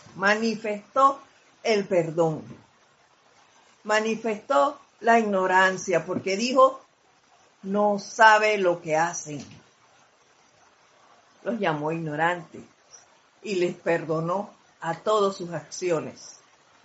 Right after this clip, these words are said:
Entonces, esas manifestaciones no son más que amor.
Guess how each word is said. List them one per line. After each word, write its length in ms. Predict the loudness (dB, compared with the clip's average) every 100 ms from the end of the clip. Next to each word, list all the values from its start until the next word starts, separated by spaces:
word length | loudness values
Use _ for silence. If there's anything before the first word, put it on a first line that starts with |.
| _ _
Entonces, 380 | -12 -4 -4 -4 4
esas 380 | 6 6 2 0
manifestaciones 1000 | -2 -4 -4 -4 -4 -2 0 0 -2 -12 _ _ _ -10
no 160 | -6 -2
son 260 | -2 0
más 380 | 0 0 -4 -18 _ _ _ _ _
que 160 | -4 -2
amor. 720 | 0 -2 -4 0 2 2